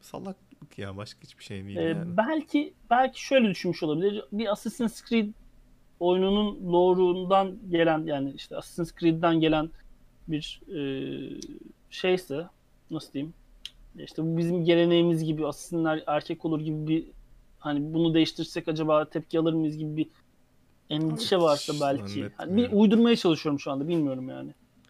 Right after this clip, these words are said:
Speaker 1: Ya bence düşünme yetisi olmayan bir <laughs> kişiymiş kendisi.
Speaker 2: Ee, kesinlikle, e, Origins'teki en azından Aya benim bayıldığım bir karakterdi yani. Hani keşke onunla oynayabilseydim.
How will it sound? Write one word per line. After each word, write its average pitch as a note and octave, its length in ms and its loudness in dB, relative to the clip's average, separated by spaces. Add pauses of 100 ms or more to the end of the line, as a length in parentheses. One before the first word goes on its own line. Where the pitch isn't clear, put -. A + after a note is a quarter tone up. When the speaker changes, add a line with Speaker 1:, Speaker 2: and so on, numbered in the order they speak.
(240)
Speaker 1:
Ya B2 100 -10
bence D#3+ 540 -2
düşünme E3 440 -4
yetisi D#3 380 -4
olmayan D3 540 0
bir B2+ 140 -4 (480)
<laughs> - 480 -20
kişiymiş A2+ 580 -10
kendisi. C#3+ 480 0
Speaker 2:
Ee, - 380 -6 (720)
kesinlikle, A3+ 680 -4 (1080)
e, F3 220 4
Origins'teki G#3 680 2
en G#3+ 100 2
azından G3+ 420 2
Aya G3+ 420 6
benim G3 420 2
bayıldığım F3 640 6
bir D3+ 200 2 (240)
karakterdi C#3+ 580 0
yani. C3+ 280 -6
Hani C3+ 300 -6 (1200)
keşke E3+ 360 -2
onunla E3 380 0
oynayabilseydim. D#3 800 0